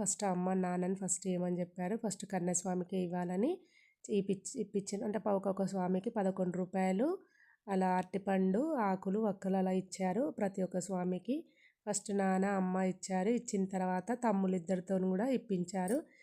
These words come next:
చిన్న తమ్ముడు, పెద్ద తమ్ముడు అట్లా ఐదుగురు, ఐదుగురికి పిల్లలతోని, మమ్మలతోని, మాతోని అందరు ఐదు, ఐదు స్వాములకు ఇప్పించారు. ఈయన పెద్ద తమ్ముడు, ఇతను చిన్న తమ్ముడు, ఆ మెరూన్ షర్ట్ పెద్ద తమ్ముడు,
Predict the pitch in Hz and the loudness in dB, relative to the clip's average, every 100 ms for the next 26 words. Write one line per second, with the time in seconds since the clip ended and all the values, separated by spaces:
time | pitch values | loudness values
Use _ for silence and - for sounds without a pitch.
0 | - _ - 202 196 196 185 190 185 180 | -20 _ -4 0 0 0 0 0 0 0
1 | 180 180 190 190 185 185 190 190 185 185 | 0 0 2 0 2 2 4 2 2 2
2 | 185 185 196 202 185 185 180 190 185 190 | 0 0 0 2 2 2 2 0 2 4
3 | 190 185 190 185 196 190 185 185 190 190 | 4 4 2 0 0 2 2 2 0 0
4 | 190 185 202 202 - - _ - 202 208 | 0 2 0 -4 -16 -20 _ -2 2 4
5 | 202 190 196 196 190 190 185 185 185 196 | 4 4 4 4 4 2 0 2 0 0
6 | 196 196 190 - 185 240 233 196 190 160 | -2 -2 -4 -2 0 2 2 0 -2 -2
7 | 196 190 233 233 180 196 185 185 185 185 | -2 0 0 0 -2 0 -2 0 0 0
8 | 254 220 190 190 190 196 185 - 190 185 | 0 0 2 2 2 0 -4 -6 -4 -2
9 | 190 190 208 | 0 2 2